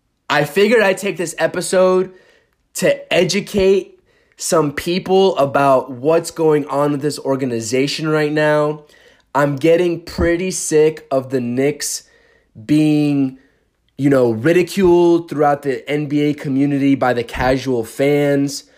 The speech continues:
You know, they like to spew these Knicks memes, um, talk about this and this and that, but the Knicks are outperforming everybody's expectations right now, and it's amazing to see.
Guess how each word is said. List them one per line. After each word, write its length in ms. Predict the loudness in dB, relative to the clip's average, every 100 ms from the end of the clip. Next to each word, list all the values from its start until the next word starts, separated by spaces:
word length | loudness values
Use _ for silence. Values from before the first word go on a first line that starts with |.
| _ _ _ _ _ -6
You 160 | 0 2
know, 500 | 2 4 2 0 -6 -20 -20 -4
they 200 | 0 2
like 200 | 2 0
to 100 | -4
spew 580 | -6 -6 -6 2 4 4
these 260 | 2 -2 0
Knicks 380 | 0 0 0
memes, 920 | -2 0 2 2 2 2 0 -2 -6 -12 _ _ _ _ 0
um, 720 | 2 2 0 0 -2 -6 -10
talk 320 | -4 0 0
about 380 | 0 0 0 2
this 240 | 0 0
and 160 | -4 -2
this 200 | -2 -4
and 200 | -4 -2
that, 480 | 0 2 0 -2 -4
but 220 | -4 -2
the 100 | -4
Knicks 420 | -2 -2 -2 -4
are 220 | -2 -2
outperforming 840 | 0 -2 -2 -8 -4 -2 -2 -6 -10 _ -4
everybody's 880 | 0 0 0 0 0 -2 -4 -6
expectations 800 | -8 -8 -8 -8 -4 -6 -6 -8
right 160 | -8 -8
now, 280 | -10 -10 -12
and 100 | -10
it's 140 | -8 -6
amazing 560 | -4 0 0 0 -4
to 140 | -6 -8
see. 440 | -6 -6 -8 -14